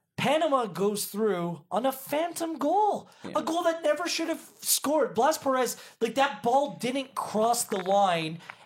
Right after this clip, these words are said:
Speaker 1: And you could talk about how the U S did in qualifying, what they didn't do.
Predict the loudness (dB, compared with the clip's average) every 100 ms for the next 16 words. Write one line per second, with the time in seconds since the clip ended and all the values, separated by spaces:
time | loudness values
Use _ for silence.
0 | 0 2 2 -2 -6 -4 -2 2 2 2
1 | 2 4 4 2 0 0 0 -2 -2 -2
2 | -2 2 2 2 2 0 2 0 0 0
3 | -6 -2 -2 -2 -4 -2 0 0 -2